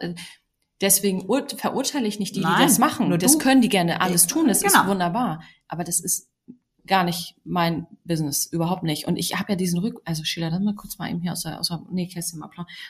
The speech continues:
Speaker 1: Ich hab so einen Rückbildungskurs gemacht, ne?
Speaker 2: <laughs>
Speaker 1: Und jeder Mittwoch war für alle hier im Team, ich will nicht sagen, eigentlich schon den Tag gelaufen, weil ich bin dann hier
Speaker 2: <laughs>
Speaker 1: völlig, äh, abgenervt angekommen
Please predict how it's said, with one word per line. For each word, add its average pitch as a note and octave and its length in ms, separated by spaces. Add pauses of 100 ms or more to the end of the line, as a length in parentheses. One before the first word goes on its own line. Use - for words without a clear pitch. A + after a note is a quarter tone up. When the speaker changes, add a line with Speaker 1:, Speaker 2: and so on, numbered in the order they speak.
(160)
Speaker 1:
Ich - 140
hab F#3+ 100
so F#3 80
einen E3+ 80
Rückbildungskurs D3+ 760
gemacht, C#3 320
ne? E3 160
Speaker 2:
<laughs> - 60 (1800)
Speaker 1:
Und F#3+ 180
jeder A#3 180
Mittwoch A#3+ 580
war F3+ 140
für F#3 220
alle A#3+ 180
hier B3 260
im G3+ 120
Team, G3+ 640
ich - 100
will G#3+ 80
nicht G#3 100
sagen, G3+ 160
eigentlich G3+ 200
schon G3+ 120
den C4 420
Tag - 240
gelaufen, G#3+ 640 (380)
weil F#3+ 180
ich F3 100
bin A#3+ 140
dann A#3 160
hier A3 140
Speaker 2:
<laughs> G3 140
Speaker 1:
völlig, C#4+ 440 (100)
äh, G3+ 200 (100)
abgenervt A3 540
angekommen A#3+ 600